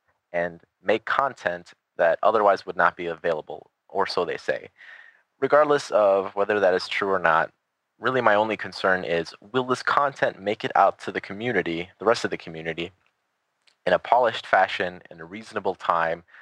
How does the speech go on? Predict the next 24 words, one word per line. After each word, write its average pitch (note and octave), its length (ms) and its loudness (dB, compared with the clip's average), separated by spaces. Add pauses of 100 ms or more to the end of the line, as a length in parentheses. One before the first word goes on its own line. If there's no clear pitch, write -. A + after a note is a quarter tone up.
(140)
sort B2+ 200 4
of A2+ 80 -4
basically A2+ 540 0 (220)
how B2+ 200 0
the A#2+ 100 -6
subscribers A#2 720 -2
got E2+ 240 4
it, E2+ 160 -2 (100)
except - 360 0
just - 260 -4 (120)
a F#2+ 60 -10
little F#2+ 180 0
bit F2+ 140 -2
farther F2 360 2
down E2 240 2
the C#2+ 80 -10
road. E2+ 280 2 (1500)
On A#2+ 140 4
the A2 60 -2
last A2+ 400 4
Wingman's A2+ 400 -4
Hangar, G#2 480 -4
they F#2 100 -4
said, E2+ 420 -2